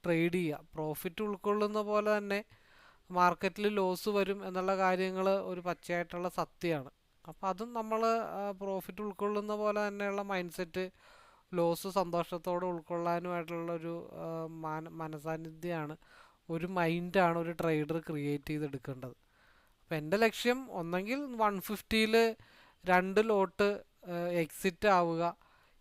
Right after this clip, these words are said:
ഇല്ലെങ്കിൽ മൂന്ന് ലോട്ട്, ആ, വൺ ടു, ആ, വൺ എയ്റ്റി നയൻ, വൺ എയ്റ്റി നയൻ പോയിന്റ് സിക്സ് ഫൈവ്, വൺ എയ്റ്റി നയൻ പോയിന്റ് നയൻറ്റി, വൺ നയൻറ്റി പോയിന്റ് സീറോ ഫൈവ്,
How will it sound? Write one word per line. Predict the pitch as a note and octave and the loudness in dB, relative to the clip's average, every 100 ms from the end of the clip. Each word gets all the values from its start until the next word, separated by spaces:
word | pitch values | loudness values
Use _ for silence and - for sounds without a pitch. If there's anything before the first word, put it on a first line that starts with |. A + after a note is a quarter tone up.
| - | -6
ഇല്ലെങ്കിൽ | F3 F#3 G3 | 2 2 2
മൂന്ന് | G#3 F#3+ F3+ F#3+ G#3 | -2 -2 -2 0 0
ലോട്ട്, | G3+ E3+ D#3+ F3+ F3+ _ _ _ _ _ _ _ - | 2 0 0 -4 -4 _ _ _ _ _ _ _ -4
ആ, | E3 E3 E3 E3 D#3+ | 0 2 2 0 0
വൺ | E3+ E3+ G3 - F3+ - | 0 0 -4 -12 -18 -8
ടു, | F3 F3 F3+ | -4 -2 0
ആ, | F3+ F3 | 0 2
വൺ | E3+ E3+ F#3+ - | 0 0 -4 -6
എയ്റ്റി | F#3+ F3 - F3+ | -2 -2 -2 -2
നയൻ, | F3+ F3+ E3 E3+ F3+ | 0 0 2 0 -4
വൺ | F3 D#3+ E3 E3+ | -8 -8 -4 -4
എയ്റ്റി | E3+ D#3+ E3+ E3+ | -4 -4 -6 -4
നയൻ | E3+ E3 E3 E3+ | -4 -2 -4 -6
പോയിന്റ് | F3+ E3+ E3 | -8 -8 -8
സിക്സ് | - D3+ - | -10 -12 -8
ഫൈവ്, | F3 E3 D#3+ E3 | -4 -2 -2 -4
വൺ | E3+ D#3+ D#3+ | -6 -6 -6
എയ്റ്റി | E3 D#3 E3+ | -6 -6 -6
നയൻ | D#3+ D#3+ D3+ | -4 -6 -6
പോയിന്റ് | D#3+ D#3+ D#3+ D#3+ | -8 -8 -8 -6
നയൻറ്റി, | D#3 D#3 D#3 E3 E3 - - - - _ _ | -4 -4 -4 -6 -6 -14 -20 -20 -20 _ _
വൺ | E3 D#3+ | -4 -2
നയൻറ്റി | E3+ E3 D#3+ D#3 E3 | 0 0 0 -4 -6
പോയിന്റ് | - D#3+ D#3+ D#3 E3 F3 | -4 -6 -6 -6 -6 -6
സീറോ | E3 D#3+ D3+ D#3+ | -8 -6 -4 -4
ഫൈവ്, | D#3 E3+ D#3+ D3+ E3 | -4 -4 -4 -4 -8